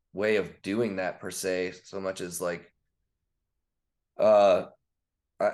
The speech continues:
I just got a little better at managing my emotions and understanding them and, like, why I was feeling them and, like, trying to, like,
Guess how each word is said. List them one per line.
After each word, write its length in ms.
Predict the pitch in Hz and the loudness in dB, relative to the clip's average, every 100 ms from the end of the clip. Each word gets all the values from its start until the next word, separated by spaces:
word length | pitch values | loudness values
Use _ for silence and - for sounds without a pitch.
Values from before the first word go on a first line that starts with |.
| - - | -2 0
I 140 | 95 | 0
just 280 | 95 95 - | 0 -8 0
got 240 | 113 110 | 2 4
a 40 | 104 | 2
little 200 | 110 95 | -2 0
better 320 | 98 107 104 | 0 2 0
at 160 | 95 90 | -2 -4
managing 540 | 95 113 107 98 104 | -4 -4 -6 -8 -8
my 180 | 95 95 | -4 -4
emotions 580 | 92 101 110 104 92 90 | -4 -8 -8 -10 -10 -10
and 140 | 87 | -8
understanding 680 | 90 95 92 - 98 104 117 | -6 -6 -6 -4 -4 -2 0
them 340 | 120 127 127 - | 0 0 -4 -8
and, 200 | 95 92 | -8 -4
like, 220 | 87 87 | -4 0
why 220 | 95 101 | 2 4
I 80 | 104 | 4
was 180 | 98 95 | 2 -2
feeling 320 | 98 110 120 | -6 -4 -2
them 240 | 135 147 147 _ _ _ _ _ _ _ _ _ - | -2 -2 -10 _ _ _ _ _ _ _ _ _ -14
and, 160 | 104 | -6
like, 220 | 104 92 - _ _ _ _ _ _ | -4 -4 -6 _ _ _ _ _ _
trying 400 | - 104 104 104 | -2 0 0 -4
to, 480 | - 92 90 90 90 _ _ _ _ _ - | -8 -6 -4 -6 -10 _ _ _ _ _ -6
like, 240 | 85 | -6